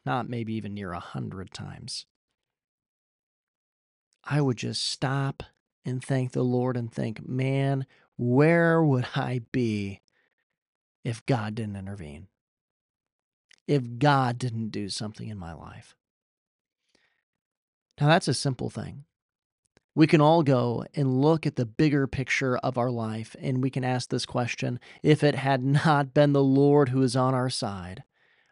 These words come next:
where would we be?"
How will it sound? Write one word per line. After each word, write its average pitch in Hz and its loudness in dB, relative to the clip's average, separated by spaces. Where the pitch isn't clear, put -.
where 170 8
would 143 4
we 123 2
be?" 101 -6